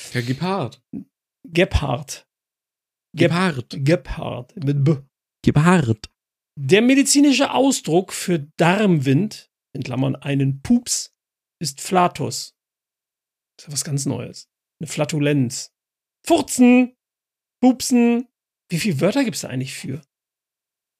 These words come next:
Speaker 1: Ich möchte nicht weiter über dieses Thema reden.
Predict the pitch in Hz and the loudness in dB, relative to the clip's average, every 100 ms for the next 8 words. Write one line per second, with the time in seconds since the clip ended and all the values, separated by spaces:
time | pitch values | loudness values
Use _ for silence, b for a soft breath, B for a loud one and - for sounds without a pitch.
0 | _ _ _ _ _ _ _ _ _ _ | _ _ _ _ _ _ _ _ _ _
1 | _ _ _ _ _ _ _ _ _ - | _ _ _ _ _ _ _ _ _ -20
2 | B B 135 131 139 139 139 117 - 123 | B B -2 0 -2 -2 -2 -2 0 0
3 | 143 - 135 123 127 127 - - 120 110 | 0 -4 -4 -4 -4 -6 -6 -4 -2 -2
4 | 113 147 107 98 | -2 -4 -4 -8